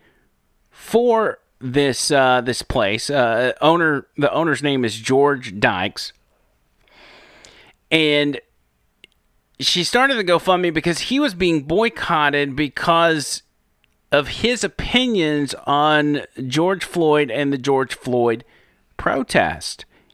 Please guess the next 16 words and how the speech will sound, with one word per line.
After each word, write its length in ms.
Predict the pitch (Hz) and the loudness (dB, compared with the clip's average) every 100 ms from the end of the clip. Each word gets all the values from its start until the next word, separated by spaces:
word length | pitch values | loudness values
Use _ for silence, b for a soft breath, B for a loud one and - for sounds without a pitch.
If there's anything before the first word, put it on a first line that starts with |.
| _ | _
He 240 | - 165 | -6 -4
said 420 | - 175 160 151 | 0 0 2 0
George 280 | 139 151 139 | 0 -2 -2
Floyd 500 | - 143 143 139 127 | -4 0 2 0 0
was, 260 | 127 120 104 | 0 -2 -2
quote, 320 | - 123 110 | 0 0 0
"a 140 | 117 - | -4 -6
thug," 580 | - 233 254 226 208 - | -2 2 2 2 -2 -6
and 200 | 139 135 | -2 -2
that 120 | 127 | -2
the 80 | - | -6
protesters 880 | - 202 180 - 175 165 - 143 - | -2 -2 -2 -2 -2 -2 -4 -6 -6
were, 140 | 165 | -8
quote, 500 | - - 151 143 - - _ _ _ _ _ _ _ _ | -4 2 4 2 0 -16 _ _ _ _ _ _ _ _
"idiots." 680 | 233 269 151 - - - - _ _ _ _ _ - | -2 0 -2 -4 -10 -12 -12 _ _ _ _ _ -4
Now, 520 | 139 151 147 143 139 | 0 4 4 4 0